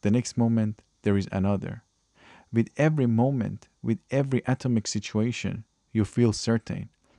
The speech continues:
and you never become aware that you are just a flux, many waves without any center.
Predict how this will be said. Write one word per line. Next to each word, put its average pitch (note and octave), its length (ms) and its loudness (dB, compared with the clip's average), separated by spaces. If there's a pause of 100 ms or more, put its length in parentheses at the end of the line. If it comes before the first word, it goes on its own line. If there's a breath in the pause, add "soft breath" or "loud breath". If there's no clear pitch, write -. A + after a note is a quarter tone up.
(120)
and A2+ 200 4
you A#2 80 6
never C3 340 4
become A2 420 -2
aware A2 340 0
that G#2 240 0 (520 soft breath)
you A#2+ 360 2 (200)
are G2+ 240 0
just G#2+ 440 -4
a G2+ 80 -2
flux, - 720 -8 (400 soft breath)
many A#2+ 240 4
waves G#2+ 440 2
without G#2 440 0 (100)
any A2 180 2
center. - 600 -4